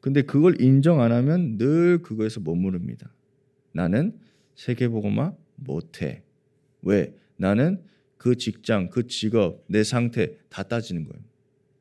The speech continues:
그럼 렘넌트들은, 여기 성경에 있는 렘넌트는 절대 세계복음화 못하는 지-, 어,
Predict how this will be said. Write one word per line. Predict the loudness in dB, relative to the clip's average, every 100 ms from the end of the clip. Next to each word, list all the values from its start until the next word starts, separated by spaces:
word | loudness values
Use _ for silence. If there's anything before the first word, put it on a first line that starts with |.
| _ _ _ _ _ _ _ _ _ _ _ _
그럼 | -2 4
렘넌트들은, | 6 6 4 4 2 2 2 4
여기 | 2 2
성경에 | 0 2 4 4
있는 | 4 4
렘넌트는 | 4 2 2 0 0 0
절대 | 0 0 0 2 2
세계복음화 | 2 0 0 0 0 0 2 2
못하는 | 2 0 0 0 0 -2 -10 _ _ _ _ _ _ _ _ _ _ _ _
지-, | -10 -10 -10 -12
어, | -10 -10